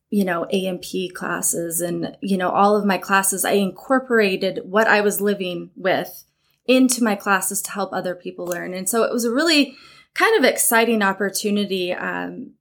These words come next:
as far as my, you know, overall well-being, it changed too drastically. My A one Cs, you know, now were, like, in perfect control. Um, my glucose levels were great.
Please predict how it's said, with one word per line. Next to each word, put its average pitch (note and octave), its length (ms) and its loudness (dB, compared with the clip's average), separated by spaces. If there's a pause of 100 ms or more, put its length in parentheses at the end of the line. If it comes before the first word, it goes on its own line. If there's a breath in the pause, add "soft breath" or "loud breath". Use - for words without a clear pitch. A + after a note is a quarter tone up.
(120)
as A3 180 0
far A#3+ 320 4
as A#3 260 2
my, G3+ 160 2
you F#3+ 160 -2
know, F#3+ 200 -4
overall F#3 680 -2 (240 loud breath)
well-being, G#3 600 2
it C#4 200 2
changed G3 520 -2
too F#3 280 -4
drastically. F#3+ 720 0
My F#3 200 -8
A G3+ 140 2
one F#3 180 -8
Cs, F#3 580 -4 (280)
you A3 180 2
know, G3 140 2
now F#3+ 280 2
were, F#3+ 160 0
like, F3+ 200 -6
in F3 100 -10
perfect - 360 -10
control. B3 920 4 (440 loud breath)
Um, F#3 360 -2
my F3+ 100 -4
glucose A#3+ 580 2
levels A3+ 460 4
were G#3 140 -4
great. G#3 600 0